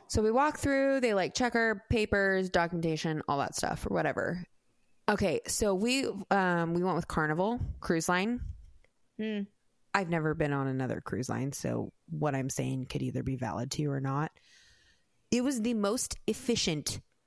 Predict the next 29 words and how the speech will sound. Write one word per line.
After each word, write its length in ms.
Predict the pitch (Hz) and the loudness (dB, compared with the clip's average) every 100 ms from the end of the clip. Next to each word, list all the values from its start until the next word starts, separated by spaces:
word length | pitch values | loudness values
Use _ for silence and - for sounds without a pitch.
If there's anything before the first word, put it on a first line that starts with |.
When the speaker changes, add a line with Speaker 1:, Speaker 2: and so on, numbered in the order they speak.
| - - - _ _ _ - | -20 -20 -20 _ _ _ 0
Speaker 1:
like, 400 | 175 160 - - _ - - - | 0 0 -4 -8 _ -20 -20 -6
seamless 1160 | - - - 294 311 302 302 302 - - - - - - - _ _ _ _ - | -2 0 0 2 2 2 2 0 -2 -4 -6 -10 -20 -20 -20 _ _ _ _ -14
thing 300 | - 233 220 | -2 0 2
I've 140 | 214 196 | 2 2
Speaker 2:
Hmm. 60 | |
Speaker 1:
ever 200 | 202 202 | 2 2
done 180 | 190 180 | 0 2
in 100 | 180 | 2
my 120 | 165 | 2
life. 500 | 151 143 165 - - - _ _ - | 4 2 2 -2 -12 -20 _ _ 0
And 120 | 196 | 2
I 120 | 185 180 | 2 2
think 400 | 196 175 - - - - _ _ _ - | 0 0 -4 -6 -14 -20 _ _ _ -6
it's 140 | - | -4
the 60 | 170 | -2
best 200 | 151 - | -2 -2
cruise 240 | 147 135 | -2 -2
line. 280 | 131 131 151 _ - 117 | -4 -6 -10 _ -4 -2
Again, 360 | 156 147 107 | 0 -2 -2
I 60 | 143 | -4
haven't, 260 | 135 101 - | -4 -6 -6
<laughs> 40 | |
I 40 | - | -2
haven't 220 | 233 240 | 0 0
done 100 | 208 | -2
Speaker 2:
<laughs> 160 | 254 196 | -2 -2
Speaker 1:
another 240 | 233 - | -2 -2
cruise, 320 | 233 196 165 151 | 0 0 0 2
but 260 | 175 - | 0 0